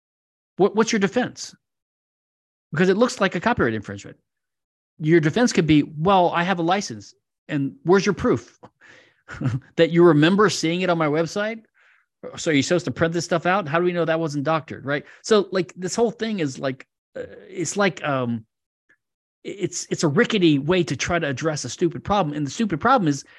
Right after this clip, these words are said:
there's no way to opt out. And the reason is because copyright is not, is now automatic. It used to be you had to register it. So you would know whether, if you didn't register, you didn't have a copyright. If you didn't put a notice on there, you didn't have a copyright. But now it's automatic. But because it's automatic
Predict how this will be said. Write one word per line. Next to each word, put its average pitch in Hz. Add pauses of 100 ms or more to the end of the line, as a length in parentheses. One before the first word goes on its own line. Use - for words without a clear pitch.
(160)
there's 156
no 196
way 165
to 139 (180)
opt 151
out. 202
And 170
the 170
reason 220
is 156
because 143 (300)
copyright 156
is 143
not, 151
is 147
now 156
automatic. 156
It 147
used 214
to 190
be 151
you 147
had 170
to 190
register 190
it. 120
So 156
you 147
would 165
know 185 (240)
whether, 135
if 143
you 170
didn't 214
register, 202
you 139
didn't 156
have 151
a 147
copyright. 113
If 120
you 151
didn't 196
put 196
a 160
notice 196
on 131
there, 131
you 127
didn't 165
have 147
a 127
copyright. 160 (220)
But 139
now 202
it's -
automatic. 180 (260)
But 175
because 208
it's 202
automatic 196